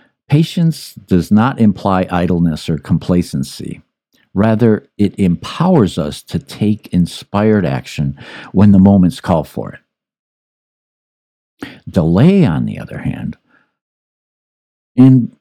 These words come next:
you know, encompasses stagnation and missed opportunities.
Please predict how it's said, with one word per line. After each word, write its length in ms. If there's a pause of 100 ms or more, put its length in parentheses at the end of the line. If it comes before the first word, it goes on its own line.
(380)
you 100
know, 180
encompasses 920 (260)
stagnation 1300 (420)
and 480
missed 320
opportunities. 1000